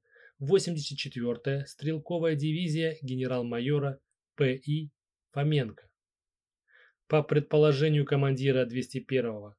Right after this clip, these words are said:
стрелкового полка восемьдесят четвертой дивизии, было сменено направление удара четвертого танкового корпуса.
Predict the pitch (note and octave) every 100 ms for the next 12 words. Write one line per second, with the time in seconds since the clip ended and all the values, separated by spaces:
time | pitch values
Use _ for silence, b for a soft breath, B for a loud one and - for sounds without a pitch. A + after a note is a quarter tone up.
0 | _ - A#2+ A#2 B2 A#2+ A2 G#2+ - A#2+
1 | A#2 E3+ E3 B B B - C#3 D3 D3
2 | C3 - C3+ - C3+ C3+ B2 B2+ C3 B2
3 | A#2+ A#2 - b b b - C3 F#3 G3+
4 | F#3+ F3+ _ - D3+ E3 F#3+ E3+ D#3 D3+
5 | D3 C#3+ C3+ C#3 D#3+ D#3+ D3+ D3+ C3+ A#2+
6 | C3+ C3 - B2+ A#2+ D#3 D3 D#3+ D#3+ D3+
7 | B2 A#2+ B2+ B2 A#2+ A#2+ C#3+ - A2 -
8 | -